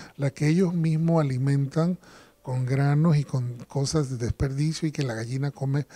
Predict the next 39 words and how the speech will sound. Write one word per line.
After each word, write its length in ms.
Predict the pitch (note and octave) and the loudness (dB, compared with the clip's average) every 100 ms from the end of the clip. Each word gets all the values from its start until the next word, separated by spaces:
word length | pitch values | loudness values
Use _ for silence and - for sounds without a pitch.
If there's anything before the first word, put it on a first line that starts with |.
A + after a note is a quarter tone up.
| - - | -20 -4
las 160 | D3 B2+ | 2 4
lombrices 560 | C3 C3 C3+ C3+ D3+ | 4 4 2 2 2
del 180 | C#3 B2 | 2 0
patio 680 | - - A#2 A#2 - C#3 B2+ | -2 -2 0 -4 -4 -2 0
y 80 | A#2 | -2
todas 300 | - C#3 C#3 | -2 0 0
las 120 | - | -4
cosas 400 | - D3+ D#3 E3+ - - - - | -4 -2 -2 -6 -10 -20 -20 -6
naturales. 1080 | D#3 E3 E3+ - F3 F3+ F3+ D#3 A#2+ - - _ - - | 2 4 4 6 10 10 10 6 2 -4 -12 _ -20 -2
N-, 160 | D3 E3 | 0 0
o 80 | C3+ | 0
sea, 180 | D3 C3 | 0 2
no 180 | C3+ D3+ | 4 4
hay 80 | |
ningún 260 | D#3 D3+ D3 | 4 4 2
conservador, 920 | C#3 A#2+ A#2+ A#2+ C3+ F3 F3 F3 F3+ - - - - | 2 -2 -2 -2 4 6 6 4 0 -4 -20 -20 2
no 60 | D3+ | 4
hay 60 | |
ningún 320 | C#3+ C3 C#3 | 4 4 2
químico, 500 | C3+ D#3+ E3+ E3 E3 | 2 2 2 2 0
no 120 | D3+ C#3+ | 2 2
hay 60 | |
ningún 260 | C#3+ C#3+ C#3+ | 2 2 2
nada, 220 | D3+ D#3 | 2 0
porque 380 | C#3+ C3 D3 C#3+ | -4 -6 -2 0
es 220 | D3 - - - - | -2 -8 -18 -20 -6
el 140 | C#3 | -2
mejor 360 | C3+ B2+ D3+ D3+ | -2 0 0 2
producto 420 | D#3 C#3 C3+ - | 2 4 0 -2
obtenido 480 | C3+ - C3 C3 C#3 | -6 -6 -6 -2 0
de 80 | D3 | 2
la 120 | C#3 | 0
gallina 360 | A#2 A2+ C3 C#3+ | -4 -4 -2 -2
en 80 | |
el 160 | B2 G2 | -4 -10
caso 340 | - - A#2 | -16 -12 -8
de 100 | A2 | -6
los 200 | G#2 G2 | -6 -8
huevos. 460 | A#2+ C3 - - | -2 -2 -2 -8